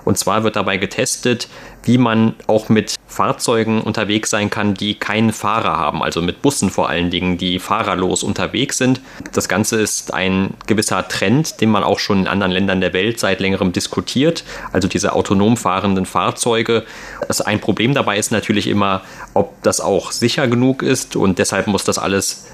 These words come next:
lange im Voraus getestet werden, bevor so etwas tatsächlich dann einmal in die Realität umgesetzt werden kann auf einer routinemäßigen Basis. Und in Taiwan, da hat man jetzt eben schon in mehreren Städten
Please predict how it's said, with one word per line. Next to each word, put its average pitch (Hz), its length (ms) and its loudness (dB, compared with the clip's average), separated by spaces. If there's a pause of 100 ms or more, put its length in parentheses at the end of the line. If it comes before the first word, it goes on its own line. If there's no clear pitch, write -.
(100)
lange 101 240 2
im 98 100 0
Voraus 98 500 0
getestet - 500 -2
werden, 117 220 2
bevor 107 320 0
so 101 120 -2
etwas 98 420 0
tatsächlich 98 420 0
dann 95 100 0
einmal 92 340 0
in 98 160 0
die 104 80 0
Realität 95 640 0 (280)
umgesetzt 127 540 2
werden 113 240 2
kann 110 220 0
auf - 80 0
einer 92 180 2
routinemäßigen 98 840 2
Basis. 120 480 0 (320)
Und 101 220 4
in 107 120 2
Taiwan, 101 480 0
da 107 80 2
hat - 140 -2
man 104 120 2
jetzt - 280 -2
eben 101 220 2
schon 101 340 2
in 98 140 2
mehreren 101 360 0
Städten 101 420 2